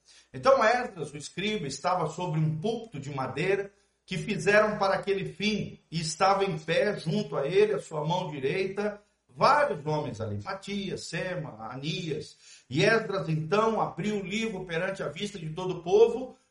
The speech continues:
porque estava acima de todo o povo, e abrindo ele, todo o povo se pôs em pé.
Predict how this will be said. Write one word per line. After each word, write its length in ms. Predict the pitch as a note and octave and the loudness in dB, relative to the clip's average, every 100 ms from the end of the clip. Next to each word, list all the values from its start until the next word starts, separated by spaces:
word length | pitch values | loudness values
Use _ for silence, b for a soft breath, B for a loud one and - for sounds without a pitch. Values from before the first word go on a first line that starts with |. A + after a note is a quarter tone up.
| _ | _
porque 240 | F#3 F#3 | -6 2
estava 480 | G#3 - - A3+ A3 | 2 2 2 4 4
acima 680 | G3+ - - C4 F#4+ F#4 A3+ | 0 -2 -6 -4 -4 -4 -4
de 160 | - D3+ | -6 -6
todo 260 | D#3 D#3 | -2 -2
o 100 | D3+ | -2
povo, 360 | - F#3+ G#3+ F3 | 0 4 4 4
e 80 | D#3+ | 0
abrindo 560 | D3 F#3+ A3+ A3 E3 | 0 -2 -4 -4 2
ele, 320 | G3 G#3+ G3+ - | 6 6 4 -4
todo 640 | G#3+ A#3+ C#4 C4+ A3 - | 2 6 6 6 0 -4
o 20 | |
povo 420 | F3+ G#3 G3+ F3+ | 4 6 6 2
se 160 | - D#3+ | -8 -12
pôs 380 | - D#3 D3+ C#3+ | -6 -2 -2 -4
em 120 | B2+ | -10
pé. 420 | - G#2 G2+ | -6 -6 -6